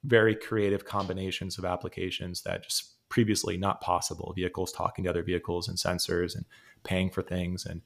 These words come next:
connecting to apps that combine with other apps to let you subscribe to a car in a way that you can't, you know, and, and insure it and drive it on, you know, Web3 Uber and split the financing and do all these things that you just, like, really couldn't do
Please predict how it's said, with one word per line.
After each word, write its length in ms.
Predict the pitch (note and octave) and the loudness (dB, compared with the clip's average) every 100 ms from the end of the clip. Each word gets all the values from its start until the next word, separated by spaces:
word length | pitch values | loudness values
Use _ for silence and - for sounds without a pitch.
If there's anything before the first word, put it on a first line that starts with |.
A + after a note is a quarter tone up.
| - | -2
connecting 300 | A2+ G#2 G#2+ | 2 4 4
to 100 | F#2+ | 4
apps 280 | G2+ F#2+ - | 4 4 4
that 160 | F#2 - | 0 2
combine 320 | F#2+ F2+ E2+ | -2 -2 -4
with 100 | E2 | -2
other 260 | G2+ F2+ F2+ | 0 0 -2
apps 280 | F2+ F2+ - | -2 -4 -6
to 100 | - | -6
let 240 | F2+ F#2 | -6 -4
you 300 | F2+ F2 E2+ | -6 -4 -6
subscribe 580 | E2 - - F#2 E2+ F2+ | -6 -4 -4 -2 -2 -2
to 140 | - F2 | -4 -6
a 40 | |
car 360 | - F2+ F2 F2 | -4 -2 0 -2
in 80 | |
a 40 | E2+ | -2
way 140 | E2+ | -4
that 140 | F2 - | -4 -6
you 60 | |
can't, 260 | - F#2+ F2 _ | -4 -2 -2 _
you 80 | - | -6
know, 180 | E2 - | -6 -6
and, 140 | - - | -4 2
and 160 | G2+ | 4
insure 320 | F#2 - F2+ | 4 0 0
it 240 | E2+ - - | 0 -2 -4
and 300 | - F#2 F#2 A2 - | -4 -4 -8 -12 -8
drive 300 | G#2+ G2+ F#2 | 4 8 8
it 80 | F#2 | 6
on, 340 | F2 F#2 F#2+ - - - | 2 0 -4 -10 -16 -12
you 80 | - | -8
know, 200 | - - - _ - | -8 -10 -14 _ 0
Web3 240 | G2+ A2+ | 0 0
Uber 200 | G2+ F#2 | -2 -2
and 120 | E2+ | -2
split 200 | - A#2 | 4 2
the 60 | - | 2
financing 500 | - F#2+ F#2+ F#2 G2 | 0 0 0 -2 -2
and 80 | F#2+ | 2
do 80 | |
all 60 | C3+ | 4
these 100 | B2 | 4
things 100 | A2+ | 2
that 80 | A2 | -4
you 60 | |
just, 140 | G#2+ G#2 | -4 -4
like, 140 | F#2+ - | -4 -6
really 240 | - A2+ G2 | 0 2 2
couldn't 320 | - F#2 F2 | -4 -8 -6
do 280 | F#2+ F2 | -4 -4